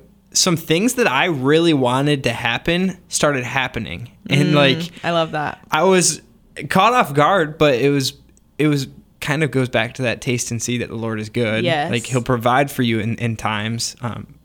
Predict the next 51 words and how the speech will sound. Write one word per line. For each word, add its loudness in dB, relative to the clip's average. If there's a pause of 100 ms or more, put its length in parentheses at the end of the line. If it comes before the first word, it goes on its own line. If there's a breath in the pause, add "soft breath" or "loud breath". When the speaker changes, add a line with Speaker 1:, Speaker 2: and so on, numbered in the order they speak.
Speaker 1:
but -2
when 0
you 2
delight 0
in -4
the -4
things -4
that -8
he -4
delights -8
in -10
too, -10
like, -12 (120)
he -6
does 0
wanna -2
give -4
that -6
to -4
you. -2
But 2
I 4
think 0 (540 loud breath)
the 6
key 4
for 4
it, 0
me, 2
was 2 (340)
that 0
the 0
things 2
that 4
I 2
wanted 0
were 0
also 2
things -4
that -4
God -4
wanted. -14
Speaker 2:
Mm, -6
yes, -2
I 2
totally 2
think -8
that's -6
the -12
key. -4
It's -8
like, 2